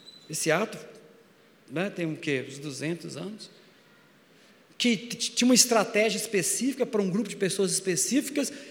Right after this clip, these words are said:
e que funcionou e foi poder de Deus.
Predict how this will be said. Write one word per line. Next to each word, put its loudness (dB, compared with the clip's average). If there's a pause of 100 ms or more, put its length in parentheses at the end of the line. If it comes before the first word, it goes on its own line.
e -2
que -4
funcionou 6
e 4
foi 8 (560)
poder 10
de 6
Deus. 4